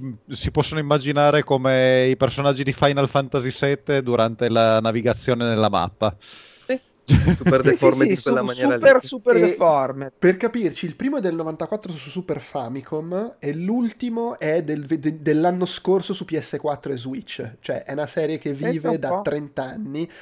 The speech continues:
Speaker 4: e di cui oltre a queste versioni casalinghe ci sono stati anche i giochi per, eh, sala giochi, P C, eh, telefoni, giochi di ca-, cioè <laughs> devono aver fatto una
Speaker 3: Allora,
Speaker 4: barca di
Speaker 3: credo
Speaker 4: soldi.
Speaker 3: di averci giocato tantissimo su Nintendo sessantaquattro, versione giapponese.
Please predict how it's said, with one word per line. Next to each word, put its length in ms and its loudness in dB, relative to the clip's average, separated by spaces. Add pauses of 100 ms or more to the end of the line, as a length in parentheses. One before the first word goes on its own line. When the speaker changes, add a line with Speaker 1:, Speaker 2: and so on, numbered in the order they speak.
(200)
Speaker 4:
e 160 -4
di 80 -8
cui 220 -2
oltre 320 -2
a 40 -6
queste 280 -4
versioni 240 -6
casalinghe 340 -2
ci 60 -4
sono 100 -8
stati 240 -8
anche 240 -8
i 160 -6
giochi 320 -8
per, 180 -10
eh, 600 -10
sala 240 -12
giochi, 540 0
P 220 -14
C, 520 -4
eh, 240 0
telefoni, 720 -2
giochi 220 -8
di 120 -6
ca-, 160 -6
cioè 280 -4
<laughs> 920 -18
devono 240 -8
aver 120 -4
fatto 200 -6
una 80 0
Speaker 3:
Allora, 180 2
Speaker 4:
barca 120 -2
di 60 -6
Speaker 3:
credo 360 -4
Speaker 4:
soldi. 60 -6
Speaker 3:
di 100 -12
averci 360 -10
giocato 460 -4
tantissimo 1120 -4
su 400 -2
Nintendo 800 -2
sessantaquattro, 1120 -2
versione 360 -6
giapponese. 800 -4